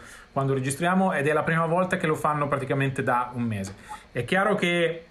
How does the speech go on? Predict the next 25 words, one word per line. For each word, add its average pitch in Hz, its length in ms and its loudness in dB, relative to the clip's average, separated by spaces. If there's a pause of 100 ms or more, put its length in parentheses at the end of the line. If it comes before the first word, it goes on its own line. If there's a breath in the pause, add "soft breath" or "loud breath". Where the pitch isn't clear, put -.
(160)
A 143 60 0
D 151 160 2
sta 175 180 0
lavorando 151 920 2
in 135 180 -2
palestra, 117 680 0 (300 loud breath)
però 190 360 2
è 160 140 0
preoccupante, 190 720 0
credo, 170 260 2
questo 170 280 0
ritardo 151 400 2
di 139 80 0
condizione, 131 500 0
così 185 260 2
come 208 240 2
è - 40 2
preoccupante 185 640 0
che 170 100 -2
si 156 140 -2
protragga 170 500 0
ancora 170 400 2
l'infortunio 151 520 -2
di 135 100 2
LeBron. 131 360 0